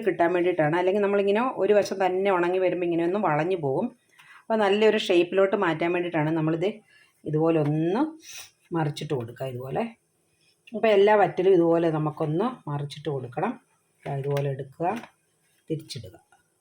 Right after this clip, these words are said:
കണ്ടോ? നമ്മൾ അരമണിക്കൂർ പോലും ആയില്ലല്ലോ നമ്മളിത് വെച്ചിട്ട്. അതിന് മുമ്പ് തന്നെ നമ്മളിത്, ആ, ഏകദേശം ഇതിൻ്റെ, ആ, കുറേ പകുതി ഭാഗമൊക്കെ ഉണങ്ങി. ഇനി നമുക്കിതെല്ലാം തിരിച്ചിട്ടതിന് ശേഷം വീണ്ടും വെയിലത്തോട്ട് മാറ്റാം. തൊട്ട് ഞാൻ ഇതുപോലെ തന്നെ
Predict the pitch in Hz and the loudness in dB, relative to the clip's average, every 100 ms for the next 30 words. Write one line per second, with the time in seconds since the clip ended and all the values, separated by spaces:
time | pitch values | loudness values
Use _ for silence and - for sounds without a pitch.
0 | _ _ _ - _ _ _ _ _ _ | _ _ _ -20 _ _ _ _ _ _
1 | _ _ _ _ _ _ - 143 101 _ | _ _ _ _ _ _ -8 -8 -8 _
2 | _ _ _ _ _ _ _ _ _ _ | _ _ _ _ _ _ _ _ _ _
3 | _ - 233 233 262 - 202 220 233 226 | _ -6 -2 2 2 2 2 2 0 0
4 | 240 240 240 240 190 208 185 165 160 165 | 0 4 4 6 6 4 4 2 0 0
5 | 165 156 147 147 156 165 190 190 185 196 | 0 -2 -4 -4 -2 -2 0 -2 0 2
6 | 180 185 180 170 170 175 285 - _ _ | 2 0 0 0 0 -2 -4 -10 _ _
7 | 156 156 156 165 170 175 180 170 175 - | -4 -2 -2 0 2 0 -2 -2 -4 -8
8 | - - 151 147 147 - 156 165 180 151 | -18 -8 -6 -6 -8 -8 -2 -2 -2 -4
9 | 160 180 175 160 160 156 135 143 175 285 | -4 -2 0 0 -2 -4 -2 0 0 0
10 | - - - - 214 190 190 185 175 180 | -2 -18 -14 -2 0 0 2 2 2 2
11 | 175 165 175 165 160 165 208 196 156 170 | 0 0 2 2 2 -2 -2 0 0 0
12 | 165 147 147 160 165 269 131 117 - _ | 0 -2 -2 -2 -2 -2 -4 -8 -16 _
13 | _ _ _ _ 208 190 - 180 175 170 | _ _ _ _ -6 -6 -4 -2 0 0
14 | 170 175 180 180 | -2 -2 0 0